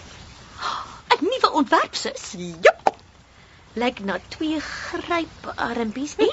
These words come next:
Speaker 1: twee lemme. En wat is daai ding wat daar aan vas is, daar in die middel?
Speaker 2: Dis 'n kramtang. Dink 'n bietjie mooi. Ons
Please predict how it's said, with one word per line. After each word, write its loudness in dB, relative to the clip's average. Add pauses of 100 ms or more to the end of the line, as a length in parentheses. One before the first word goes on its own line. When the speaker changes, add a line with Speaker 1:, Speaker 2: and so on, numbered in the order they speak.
(120)
Speaker 1:
twee 4
lemme. 2 (140)
En 0 (140)
wat 2
is 0
daai 6
ding 0 (460)
wat -2
daar 8 (140)
aan 0 (140)
vas 2
is, -2
daar 12
in 8
die 6
middel? 8 (680)
Speaker 2:
Dis 4
'n 6 (220)
kramtang. 6 (1000)
Dink -6
'n 0
bietjie 2
mooi. 0 (840)
Ons 2